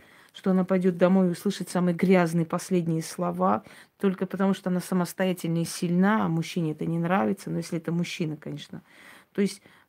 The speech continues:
э, вот что делать женщине в таких ситуациях? Вот в таких ситуациях надо оставаться одной. И не считать это одиночеством, а считать это свободой, свободой для того, чтобы собраться с мыслями, чтобы с-,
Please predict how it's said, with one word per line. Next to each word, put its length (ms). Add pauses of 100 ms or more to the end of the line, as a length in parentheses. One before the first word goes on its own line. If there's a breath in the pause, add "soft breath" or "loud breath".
(140)
э, 160 (260)
вот 220
что 240
делать 420
женщине 420
в 60
таких 360
ситуациях? 760 (920 soft breath)
Вот 260
в 60
таких 300
ситуациях 680
надо 280
оставаться 560
одной. 540 (440 soft breath)
И 100
не 140
считать 460
это 200
одиночеством, 840
а 60
считать 480
это 380 (460 soft breath)
свободой, 920 (120)
свободой 580
для 160
того, 220
чтобы 340
собраться 540
с 140
мыслями, 480
чтобы 380
с-, 80